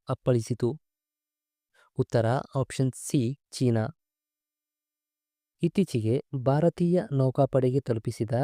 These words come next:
ನೀಲಗಿರಿ ವರ್ಗದ ಮೂರನೇ ಹಡಗಿನ ಹೆಸರು ಏನು? ಉತ್ತರ ಆಪ್ಷನ್ ಬಿ, ಹಿಮಗಿರಿ. ಸರ್ಕಾರಿ ನೌಕರರಿಗೆ ಸಬ್ಬೆಟಿಕಲ್ ರಜೆ ಯೋಜನೆಯನ್ನು ಪ್ರಾರಂಭಿಸಿದ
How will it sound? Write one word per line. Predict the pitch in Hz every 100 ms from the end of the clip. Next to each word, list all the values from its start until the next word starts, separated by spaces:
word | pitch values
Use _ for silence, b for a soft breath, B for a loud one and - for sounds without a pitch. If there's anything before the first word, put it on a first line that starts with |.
| 147 _ -
ನೀಲಗಿರಿ | 139 160 160 147 165 170
ವರ್ಗದ | 120 107 113 113 139 -
ಮೂರನೇ | 139 160 170 170 175
ಹಡಗಿನ | 123 117 113 131
ಹೆಸರು | 113 113 117 123 -
ಏನು? | 123 117 117 - _ _ _ _ _ _ _ _ _ _ _ _
ಉತ್ತರ | 131 - 123 120 139 - _
ಆಪ್ಷನ್ | 120 - 127 117
ಬಿ, | 113 123 120
ಹಿಮಗಿರಿ. | 151 _ 131 120 113 117 117 127 _ _ _ _ _ _ _ _ _ _ _ _ _ _ _ _
ಸರ್ಕಾರಿ | - 160 160 - 180 190
ನೌಕರರಿಗೆ | 160 113 - 113 110 110 127 156 - -
ಸಬ್ಬೆಟಿಕಲ್ | - 160 139 147 156 170 175 160
ರಜೆ | 123 110 139 127
ಯೋಜನೆಯನ್ನು | 113 110 113 113 113 120
ಪ್ರಾರಂಭಿಸಿದ | 117 110 104 107 107 -